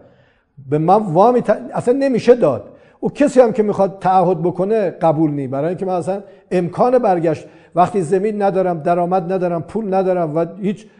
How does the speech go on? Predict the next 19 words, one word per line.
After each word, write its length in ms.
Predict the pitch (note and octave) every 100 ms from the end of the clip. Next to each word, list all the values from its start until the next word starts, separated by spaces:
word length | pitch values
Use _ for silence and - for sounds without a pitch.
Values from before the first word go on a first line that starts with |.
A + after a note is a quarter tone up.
| _
پس 180 | - -
ما-، 640 | F#3 F3 F#3 A#2+ D#3+ D3+ C#3+
وامم 400 | F3+ A#3+ A3+ G3
نمیدم، 380 | F3+ D3+ D3
باید 220 | C#3+ F3 E3+
وام 280 | D#3 F#3+
تعریف 360 | G3+ E3+ D#3+ C3+
شده 220 | C#3+ C#3+
بدن. 300 | C#3+ A2+ A2+ A2+ _ _ _ _ _ _ _ _ E3+ C#4 E3+
و 100 | G#3+
یا 160 | B3 C4
میام 320 | C4 C4 C4+
زمین 400 | A3 F#3+ A#3 C4
بفروشم، 580 | A3 - D3 C3 B2 A2+ A#2 -
یا 180 | D#3 F#3
میام 260 | G#3+ A3 A3
یه 80 |
معامله 460 | G#3+ A3 F3 E3+ F#3
بکنم، 440 | F3+ D#3+ C#3 B2